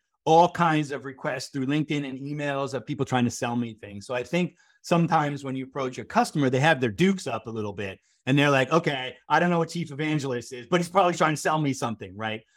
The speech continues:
So I'll have to say, and I think you do this too, Ethan, I'll have to say, "I'm not a salesperson. Like, I can't, I literally can't sell you anything. I have, I don't have the forms. I can't sell you anything.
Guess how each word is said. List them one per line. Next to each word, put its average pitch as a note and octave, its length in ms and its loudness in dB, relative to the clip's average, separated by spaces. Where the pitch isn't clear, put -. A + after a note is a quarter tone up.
So D#3 160 4
I'll A3 280 8
have G#3 220 6
to D#3+ 80 -8
say, F3 180 2
and D3 80 4
I C#3 60 4
think D3+ 220 -2
you D#3+ 100 -4
do C#3+ 160 -2
this C3+ 160 -2
too, D#3 160 -2
Ethan, C3 340 -2
I'll D3 120 8
have D#3+ 200 6
to E3 80 -2
say, D3 260 2
"I'm D3+ 200 4
not D3+ 180 6
a C3+ 40 -2
salesperson. B2+ 580 -12
Like, B2 180 -4
I E3+ 100 6
can't, F#3+ 400 4
I D#3 80 6
literally G3 360 6
can't F3 320 -4
sell E3+ 180 2
you D#3 160 -2
anything. A#2+ 340 -4
I A2 80 -4
have, D3+ 240 0
I D3 100 2
don't F#3+ 120 6
have G3 160 6
the F3+ 80 -8
forms. F3 320 0
I E3 120 -2
can't A3+ 360 -2
sell F#3 220 -2
you D#3+ 160 0
anything. A#2+ 320 -4